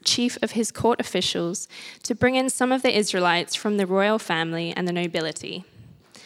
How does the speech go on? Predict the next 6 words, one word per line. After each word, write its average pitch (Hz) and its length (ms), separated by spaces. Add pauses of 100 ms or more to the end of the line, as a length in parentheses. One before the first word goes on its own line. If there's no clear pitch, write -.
(220)
young 247 320
men 202 300
without 180 340
any 233 220
physical 240 480
defect, 175 720